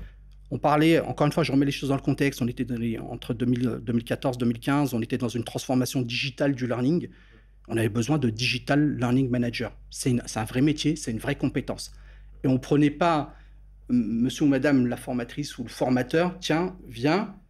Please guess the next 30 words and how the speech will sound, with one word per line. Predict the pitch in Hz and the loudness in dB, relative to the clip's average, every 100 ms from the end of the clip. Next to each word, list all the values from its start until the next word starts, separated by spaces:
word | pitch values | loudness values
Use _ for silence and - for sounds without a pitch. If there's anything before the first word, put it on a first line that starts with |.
| _ _ _ _ _ _ | _ _ _ _ _ _
tu | - 139 | -4 0
vas | 143 | 0
transformer | - 165 156 156 | 0 0 2 2
tes | 156 | 2
PowerPoint | 135 - 139 135 - 170 180 180 - | 0 2 2 2 2 2 2 0 -2
en, | 139 135 - | 0 2 2
en | 139 | 0
digital | 120 123 123 180 185 - | 0 -4 0 2 2 2
et | |
let's | 143 139 | 2 2
go. » | 135 123 - - | 2 0 -2 -12
C'est | - | -8
pas | 131 147 | -4 -2
ça, | 135 131 | 0 0
non. | 135 - - _ _ _ - | 0 -4 -20 _ _ _ -2
On | 160 | 0
se | - 165 | 2 2
donnait | 139 131 208 202 | 2 4 6 6
les | 175 | 6
moyens, | 156 175 | 6 4
et | 196 | 2
je | 113 | 2
reviens | 147 | 0
sur | 156 139 | 2 2
la | |
notion | 135 131 147 | 2 2 0
d'investissement, | 131 123 - - 185 190 - - - | 0 -4 -8 -4 -4 -4 -10 -12 -6
on | 131 | -2
se | - | 0
donnait | 135 117 190 196 190 180 147 | 0 2 4 6 6 4 2